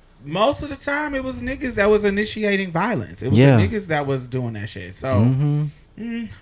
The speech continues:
Speaker 1: I don't know. I, f-, I feel like it'll be a, I think to
Speaker 2: I
Speaker 1: answer, to respond to, what was you about to say?
Speaker 2: Yeah, I would prefer, like, a balance if I had to be realistic. I would prefer a balance to where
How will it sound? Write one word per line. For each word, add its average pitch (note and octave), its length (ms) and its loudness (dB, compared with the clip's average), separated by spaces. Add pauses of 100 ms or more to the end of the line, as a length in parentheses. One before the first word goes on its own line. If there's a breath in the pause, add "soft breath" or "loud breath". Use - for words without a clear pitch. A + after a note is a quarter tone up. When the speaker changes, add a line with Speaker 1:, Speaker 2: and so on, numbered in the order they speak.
Speaker 1:
I F3+ 120 -2
don't F#3+ 180 0
know. A#2+ 240 0
I, C#3+ 120 0
f-, D#3+ 120 -4
I D#3 180 0
feel A3 200 -2
like G#3 180 2
it'll D3 180 -4
be C#3 180 -8
a, A2+ 180 -10 (140)
I C#3+ 60 -10
think F#3 380 -14 (760)
to - 120 0
Speaker 2:
I E3 120 8
Speaker 1:
answer, D3+ 200 -2
to C#3 200 -12
respond C#3 420 -12
to, C#3 200 -16
what C#3 100 -12
was D3 80 -14
you D#3 40 -14
about D3+ 140 -12
to - 60 -16
say? E3 140 -12
Speaker 2:
Yeah, D#3 340 8
I C#3+ 140 10
would D#3+ 220 10
prefer, A#2+ 420 8
like, G#2 300 8
a G#2 160 4
balance F#2+ 680 6
if G#2 160 8
I G2+ 80 10
had F#2+ 320 8
to G2 140 4
be F#2 640 6 (800 soft breath)
realistic. G#2+ 800 8
I G2 120 8
would G#2+ 160 8
prefer G2+ 400 6
a F#2 60 8
balance F#2+ 560 6
to - 180 0
where F2+ 720 4